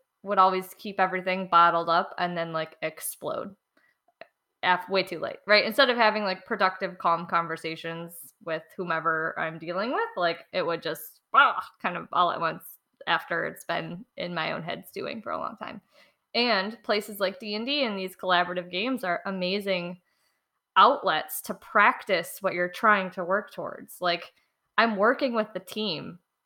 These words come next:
I need to exercise team skills and being open and honest with them in order to be comfortable and make them comfortable, and I'll move forward together. So, um, I love that, and I'm glad you've had a similar experience because it's been valuable to me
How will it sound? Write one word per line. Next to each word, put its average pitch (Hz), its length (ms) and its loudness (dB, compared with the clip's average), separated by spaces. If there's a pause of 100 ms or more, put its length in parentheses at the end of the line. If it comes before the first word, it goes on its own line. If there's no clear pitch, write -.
(100)
I 196 120 4
need 240 240 -2
to 202 240 2
exercise 190 640 -2
team 190 300 -6
skills 294 380 -2
and 202 160 -6
being 185 260 -4
open 180 300 -4
and 175 120 -4
honest 180 380 0
with 175 140 -8
them 165 180 -2
in 160 100 -6
order 165 320 0
to 175 60 -14
be 160 100 -10
comfortable 247 560 -4
and 175 100 -4
make 147 160 -12
them 208 180 -8
comfortable, 233 500 -6
and 175 100 -2
I'll 160 120 -2
move 165 200 -10
forward 165 320 -6
together. 190 360 -10
So, 151 300 -10 (500)
um, 160 360 -10 (480)
I 190 80 0
love 185 240 2
that, 160 220 0
and 165 100 -8
I'm 165 100 -10
glad 160 240 -4
you've 160 100 -18
had 160 140 -8
a 156 40 -18
similar 151 360 -12
experience - 560 -16
because 165 220 -12
it's 165 100 -20
been 160 180 -16
valuable 196 420 -10
to - 160 -20
me 202 240 -18